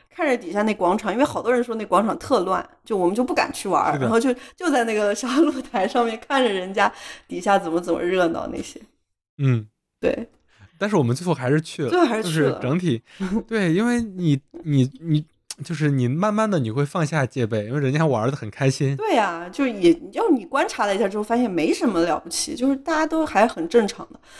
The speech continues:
Speaker 1: 所以我觉得，呃，真的很多很多地方你听了再多再多别人的建议啊，或者再多新闻，真的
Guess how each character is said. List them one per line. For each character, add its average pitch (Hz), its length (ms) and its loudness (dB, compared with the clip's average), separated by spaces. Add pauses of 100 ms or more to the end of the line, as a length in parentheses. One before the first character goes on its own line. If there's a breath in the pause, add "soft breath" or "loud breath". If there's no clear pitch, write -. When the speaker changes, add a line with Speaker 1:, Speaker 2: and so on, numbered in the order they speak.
(120)
Speaker 1:
所 320 120 2
以 294 140 2 (240 loud breath)
我 165 80 -6
觉 190 160 2
得， 247 80 6 (240)
呃， - 80 -20 (480)
真 320 160 0
的 277 80 8
很 175 180 -4
多 240 140 2
很 240 100 2
多 180 120 -8
地 202 120 -6
方 202 220 2
你 151 80 0
听 - 260 -4
了 226 120 2
再 269 280 0
多 180 160 -8
再 180 220 2
多 180 140 -4
别 170 200 2
人 175 140 0
的 180 140 0
建 185 360 -2
议 165 140 4
啊， 160 160 -4
或 175 60 -6
者 170 180 0
再 208 180 0
多 202 140 0
新 208 300 -2
闻， 165 240 -2
真 247 160 2
的 214 180 2